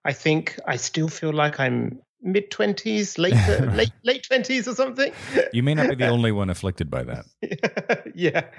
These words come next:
Speaker 1: So, so I'll start counting it down, and I'm like, "Wow, I've been working in the industry for about twenty years now." And, uh, so I done a sandwich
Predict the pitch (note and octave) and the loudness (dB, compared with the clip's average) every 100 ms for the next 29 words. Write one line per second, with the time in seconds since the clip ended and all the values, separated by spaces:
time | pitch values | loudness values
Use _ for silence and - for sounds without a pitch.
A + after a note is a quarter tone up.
0 | A3 A#3+ - - - G#3 G3 A3+ D#4+ - | -2 0 0 -6 -2 0 0 -2 -6 -2
1 | A3 A3 - C4 - A3 G#3 F#3 E3+ - | 0 0 0 -2 2 0 0 -2 -4 0
2 | F3+ F3+ D#3 C#3+ D3+ C#3+ - D#3+ G3 F#3+ | 0 2 0 0 0 0 -2 -6 -4 0
3 | F3 E3+ G3+ E3 D3 D#3+ D#3+ D#3 D3+ C#3+ | 0 0 -2 -2 0 0 0 -2 0 0
4 | C#3+ C3+ - C#3 C3+ B2+ B2 - - B2+ | 0 -4 -4 -4 -2 0 0 -2 -2 0
5 | B2 B2 A#2 A#2+ A2+ B1+ D2 - - - | -2 -2 0 0 -2 -6 -8 -10 -16 -20
6 | _ _ _ _ - - A2+ A2+ A2 A2 | _ _ _ _ -6 -2 -2 -2 -2 -4
7 | - - E4 D#3+ C3 D3 D3 - _ _ | -6 -12 -14 -14 -10 -10 -10 -12 _ _
8 | A3 - F#3 F3 F3 - - - _ - | -16 -6 -2 0 -2 -10 -20 -20 _ -20
9 | - - F#3+ A3 A3 G3+ F#3+ F#3 D#3+ D3 | -14 -4 0 0 0 -2 -2 0 0 0
10 | - D#3 D3+ D#3 D3+ B2+ - | 0 -2 -2 0 -2 -4 -14